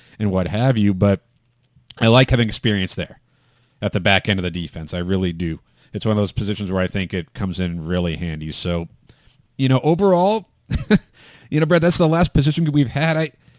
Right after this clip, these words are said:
I think we were super excited where we should be, a little nervous where we should be, and that's just being an Arizona Wildcats person, right? I mean, this is a very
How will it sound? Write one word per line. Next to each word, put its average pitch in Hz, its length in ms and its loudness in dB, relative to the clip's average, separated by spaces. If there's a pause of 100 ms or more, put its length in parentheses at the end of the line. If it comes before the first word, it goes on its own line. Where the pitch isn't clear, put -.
(580)
I 147 120 2
think 214 320 -2
we 208 160 2
were 180 480 0 (1300)
super 208 440 0
excited 185 400 2
where 175 100 2
we 165 100 4
should 139 260 0
be, 131 200 2
a 120 80 -8 (220)
little 147 180 4
nervous 135 340 4
where 123 80 0
we 120 120 4
should 110 300 0
be, 101 320 0 (560)
and 107 580 4
that's 101 220 4
just - 260 -4
being 101 200 -2
an 95 60 0
Arizona 90 580 0
Wildcats 82 640 -6 (140)
person, 78 300 -12
right? 85 180 -6
I 95 40 -2
mean, 98 100 0
this 110 140 -2
is 123 80 -4
a 113 180 0 (220)
very 139 220 2